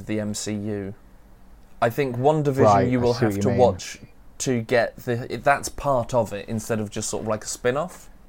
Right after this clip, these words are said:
Speaker 2: I see what you mean. Yeah, you're absolutely right. Yeah.
Speaker 1: So it's interesting that they did the twenty minute, half hour sec-, um, section
Speaker 2: Yes.
Speaker 1: thing. Yes.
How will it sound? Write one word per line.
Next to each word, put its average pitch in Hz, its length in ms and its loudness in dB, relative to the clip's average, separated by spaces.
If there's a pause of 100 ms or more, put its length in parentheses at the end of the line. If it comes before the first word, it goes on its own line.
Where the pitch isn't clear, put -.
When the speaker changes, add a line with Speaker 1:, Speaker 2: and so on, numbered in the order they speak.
(120)
Speaker 2:
I 117 80 4
see 120 220 2
what 113 100 2
you 110 100 0
mean. 101 240 -2
Yeah, 104 180 2
you're 104 180 2
absolutely 95 400 -2
right. 87 260 -2 (540)
Yeah. 98 240 -8
Speaker 1:
So 147 160 2
it's 143 160 -2
interesting 139 580 0
that 117 140 0
they 120 400 2 (160)
did 123 200 2
the 110 80 -2
twenty 113 360 -2
minute, 110 320 -2 (800)
half 117 280 2
hour 107 540 0 (240)
sec-, - 260 -6 (260)
um, 107 640 -2 (420)
section 107 640 -4 (180)
Speaker 2:
Yes. 104 460 -4
Speaker 1:
thing. - 140 -20
Yes. - 260 -20